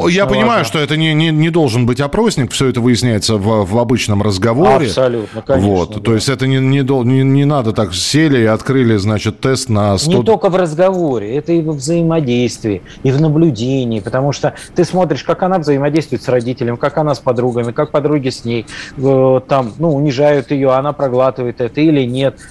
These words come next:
Speaker 1: ну и так далее. Там много, ну, а тем более к мужчине, да?
Speaker 2: Слушай,
Speaker 1: Там
Speaker 2: но с
Speaker 1: много
Speaker 2: другой стороны,
Speaker 1: вещей,
Speaker 2: а
Speaker 1: которые
Speaker 2: сколько,
Speaker 1: стоит наблюдать.
Speaker 2: а сколько, Серёж, было историй, когда вот этот вот, э, конфетно-букетный период проходит, играется свадьба, проходит медовый месяц, да,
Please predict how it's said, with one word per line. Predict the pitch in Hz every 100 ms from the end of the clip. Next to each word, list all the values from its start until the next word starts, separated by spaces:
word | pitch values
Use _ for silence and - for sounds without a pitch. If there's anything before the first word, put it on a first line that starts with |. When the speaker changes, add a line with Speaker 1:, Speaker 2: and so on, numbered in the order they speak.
| -
Speaker 1:
ну | 190
и |
так | 202 170
далее. | 160 110 104
Там | 143
много, | 156 170 156 -
ну, | 135 131
а |
тем | 110 127
более | 127 151 127
к | -
мужчине, | 127 - 98 95
да? | 131 131 - -
Speaker 2:
Слушай, | - 131 131
Speaker 1:
Там | 143
Speaker 2:
но | 156
с |
Speaker 1:
много | 190 208
Speaker 2:
другой | 175 180
стороны, | - 160 170 170
Speaker 1:
вещей, | 139
Speaker 2:
а |
Speaker 1:
которые | 135 185 175
Speaker 2:
сколько, | 170
Speaker 1:
стоит | - -
наблюдать. | 139 143 110 92
Speaker 2:
а | 117 123
сколько, | 120 - 185 -
Серёж, | 170 165 123
было | 131 147 139
историй, | 135 131 107 120
когда | 131 117 107 127
вот | 123
этот | 147 123 107
вот, | 120 117
э, | 120
конфетно-букетный | 123 127 120 147 135 117 107 113 123 147 - 113
период | 123 117 107 -
проходит, | 127 117 117 90 85 117 - - - - -
играется | 101 123 156 139 - 113
свадьба, | - 107 104 110 98 104
проходит | 104 127 131 127
медовый | 117 120 110 107
месяц, | 101 110 131 123 104
да, | 92 139